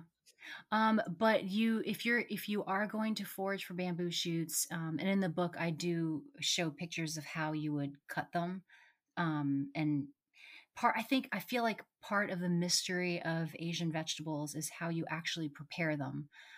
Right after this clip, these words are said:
Um, so with the bamboo shoots, part of the trick is figuring out how to, how to, you know, how to harvest them, how to cut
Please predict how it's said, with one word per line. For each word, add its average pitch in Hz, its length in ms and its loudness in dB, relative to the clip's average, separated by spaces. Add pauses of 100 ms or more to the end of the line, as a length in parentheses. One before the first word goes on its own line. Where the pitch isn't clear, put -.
(200)
Um, 151 380 4
so 170 200 0
with 180 220 -2
the 175 60 -2
bamboo 170 400 2
shoots, 156 560 -2 (460)
part 185 200 0
of 175 80 -2
the 170 60 0
trick 165 320 -2
is 147 140 0
figuring 160 380 0
out 156 180 2
how 156 180 -4
to, 135 220 -6
how 165 160 -6
to, 139 240 -2 (400)
you 170 120 0
know, 139 140 2
how 160 160 -4
to 135 60 -2
harvest 226 480 2
them, 208 360 0
how 180 200 0
to - 100 -2
cut - 320 -2